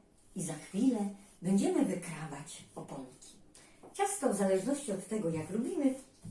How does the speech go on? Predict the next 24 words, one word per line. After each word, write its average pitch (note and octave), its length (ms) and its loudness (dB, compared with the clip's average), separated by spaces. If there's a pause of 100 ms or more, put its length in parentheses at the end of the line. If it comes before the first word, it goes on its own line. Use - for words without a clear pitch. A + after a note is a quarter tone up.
(160)
może C4 200 0
być - 200 -4
grubsze E3 500 -4 (400)
bądź F#4+ 240 0 (180)
cieńsze. - 480 -6 (500)
Wykrawamy C4+ 500 0
szklanką G3 640 0 (360)
kółeczka - 480 -8 (760)
i - 80 -12
w - 40 -16
każdym B3 340 0
kółeczku G3 680 2 (340)
wykrawamy F#3+ 560 0
kieliszkiem E3 760 -6 (720)
jeszcze G#4 260 -4
jedno D#3 460 -6
małe C#3+ 300 -8
kółeczko. C#3+ 520 -12 (760)
I C4 80 -2
w - 80 -8
tym B4+ 100 -2 (120)
sposo-, - 560 -4
tym F4 140 -6
sposobem F#3 640 -2